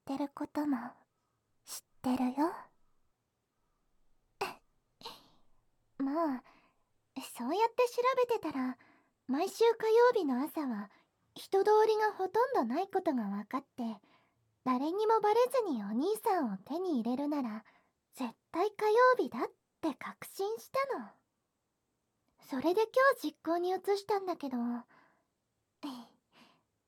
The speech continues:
無事に計画が成功してよかった。<laughs> あ、ああ、大声出してもいいよ。そんなことしても誰も来ないけどね。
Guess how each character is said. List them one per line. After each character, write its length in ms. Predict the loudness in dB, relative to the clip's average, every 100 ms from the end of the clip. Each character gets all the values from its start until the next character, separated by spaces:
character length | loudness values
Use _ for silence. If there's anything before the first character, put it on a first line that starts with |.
| _
無 100 | -10
事 200 | -8 -2
に 160 | 0 0
計 220 | -2 -6
画 260 | -4 -8 -6
が 160 | -6
成 200 | -6 -8
功 240 | -8 -4 -4
し 120 | -4
て 120 | -6
よ 120 | -6
か 140 | -4 -4
っ 100 | -4
た。 80 | -8 -6 -6 -8 _ _ _ _ _ -12
<laughs> 400 | -10 -10 -12 -16 _ _ _ -18 -18 _ _ _ _ _ _ _ _ _ _ _ _ _ _ _ -12
あ、 260 | -12 -12 -20 _ _ _ _ _ _ _
あ 60 | -4
あ、 340 | -2 -2 -4 _ _ _ _ _ _ _ _ _
大 60 | -4
声 500 | -2 4 6 6 2
出 160 | 0 -2
し 100 | -2
て 120 | -2
も 180 | -2 -4
い 240 | -4 -4
い 40 | -4
よ。 60 | -4 -8 -10 _ _ _ _ _ _ -18
そ 260 | -12 -10
ん 60 | -6
な 100 | -4
こ 140 | -2
と 100 | 0 -2
し 100 | -2
て 120 | -6
も 300 | -4 -6 -8 _ _ _
誰 280 | -14 -8 -6
も 160 | -4 -4
来 160 | -4
な 120 | 0 -2
い 80 | -2
け 120 | -8
ど 80 | -8
ね。 380 | -8 -10 -10